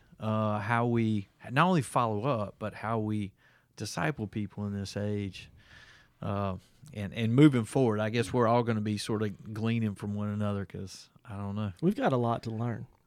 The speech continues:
Speaker 1: Oh,
Speaker 2: And,
Speaker 1: absolutely.
Speaker 2: and, and as we, as we learn it, we're gonna make some mistakes, uh, but we're going to, uh, we're gonna fail fast, I think. I love the capital C conversation you're having, and I love the capital C and the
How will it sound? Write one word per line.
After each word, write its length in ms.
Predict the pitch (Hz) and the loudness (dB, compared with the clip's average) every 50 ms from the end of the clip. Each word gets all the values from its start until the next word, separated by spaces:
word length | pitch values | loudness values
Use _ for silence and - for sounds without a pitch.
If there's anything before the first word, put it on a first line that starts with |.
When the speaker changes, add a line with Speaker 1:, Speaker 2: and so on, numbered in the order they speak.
| - - | -14 -8
Speaker 1:
Oh, 240 | 117 110 104 95 95 | -6 -6 -4 -4 -4
Speaker 2:
And, 80 | 95 104 | -6 -4
Speaker 1:
absolutely. 320 | 107 160 156 151 - 147 | 2 4 4 4 4 4
Speaker 2:
and, 100 | 143 147 | 2 2
and 140 | - 143 143 | 2 2 2
as 180 | 143 147 143 143 | 4 2 2 4
we, 200 | 135 139 139 - | 4 4 4 4
as 140 | - 135 135 | 2 2 2
we 100 | 135 131 | 2 0
learn 300 | 127 131 143 160 185 190 | 2 2 4 4 4 4
it, 160 | 135 120 113 - - 180 | 2 2 -2 -6 -8 -8
we're 100 | 156 131 | -6 -4
gonna 200 | 135 131 123 123 | -4 -4 -2 -2
make 180 | 127 120 113 | -2 -4 -4
some 140 | - - 120 | -6 -8 -8
mistakes, 520 | - - - - - 120 113 - - - - _ - - - - - - _ _ _ - | -8 -8 -6 -6 -4 -4 -6 -8 -12 -16 -20 _ -20 -20 -20 -20 -20 -20 _ _ _ -6
uh, 240 | 135 127 120 117 | -4 -2 -2 -2
but 120 | 113 123 117 | -2 -2 -2
we're 100 | 117 123 | -2 -2
going 360 | 120 139 131 131 127 123 123 | 0 0 0 0 0 0 0
to, 280 | 120 - 127 120 120 120 | 0 2 2 2 2 0
uh, 140 | 135 143 - 135 131 - _ _ _ _ - | -2 -4 -8 -10 -14 -16 _ _ _ _ -14
we're 100 | - 151 | -8 -2
gonna 160 | 143 151 131 117 | 0 0 0 0
fail 300 | - - 123 123 113 113 | 2 2 2 4 2 2
fast, 440 | - - 113 110 110 - 120 - - | 2 0 0 0 0 -2 -6 -6 -6
I 40 | - | -8
think. 320 | 113 - - 127 - - - - - - - - - - - - - | -6 -6 -6 -8 -8 -10 -14 -20 -20 -20 -20 -20 -20 -20 -12 -4 0
I 60 | 143 | 4
love 340 | 143 160 165 175 160 135 - - - | 6 8 8 8 8 6 4 -2 -18
the 200 | - - - 139 135 | -10 -6 -4 -2 0
capital 380 | - 160 131 131 - - 123 120 | 4 4 4 4 2 0 -2 -2
C 240 | - - 143 135 123 | 0 2 2 2 2
conversation 720 | - - 120 117 120 120 - - 113 120 117 - 117 117 | 0 -2 -4 -2 -2 -2 0 2 2 2 2 0 -2 -2
you're 100 | 120 117 | 0 0
having, 420 | 110 123 120 120 120 123 123 120 | 0 2 2 2 0 0 -2 -2
and 80 | - 123 | -2 -2
I 40 | 113 | 0
love 480 | 113 117 123 131 131 131 127 127 - - | 0 2 2 4 4 6 4 4 2 -2
the 80 | 131 | -4
capital 500 | 131 - - 143 123 123 - 131 123 120 | -4 0 2 2 2 2 0 0 0 0
C 480 | 117 - - - 135 127 127 127 127 - - | -2 -2 -2 0 0 2 2 0 -2 -2 -2
and 200 | 120 127 123 117 | -2 -2 -2 0
the 280 | 123 127 120 120 120 | 0 0 0 0 -2